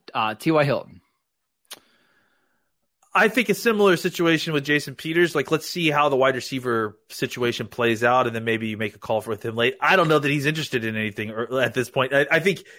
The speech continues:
Speaker 2: he learned <laughs> a lot about how, how much he liked coming into the last part
Speaker 1: Yeah.
Speaker 2: of the season and making some money.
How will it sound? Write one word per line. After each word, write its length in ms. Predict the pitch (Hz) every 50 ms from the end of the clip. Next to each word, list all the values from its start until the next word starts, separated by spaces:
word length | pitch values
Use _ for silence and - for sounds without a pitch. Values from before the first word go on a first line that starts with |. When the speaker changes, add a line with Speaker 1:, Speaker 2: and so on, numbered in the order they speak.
| - _
Speaker 2:
he 160 | - 185 190
learned 460 | 185 175 180 175 185 190 185 185 -
<laughs> 260 | - 202 - 180 160 -
a 80 | 156
lot 300 | 151 151 160 165 170 170
about 240 | 160 156 160 156 147
how, 160 | 156 156 151
how 120 | 143 156 147
much 200 | 151 147 143 -
he 140 | 165 151
liked 340 | 139 139 143 147 147 139 -
coming 280 | - - 151 151 143 139
into 240 | 143 143 139 - 143
the 100 | 131 127
last 340 | 131 131 131 135 135 - -
part 160 | - 143 135
Speaker 1:
Yeah. 40 | 139
Speaker 2:
of 60 | 131
the 60 | 127
season 320 | - - 139 139 139 139 139
and 80 | 131
making 260 | 127 131 131 - 131
some 160 | 120 - 131 127
money. 320 | 131 135 131 131 131 123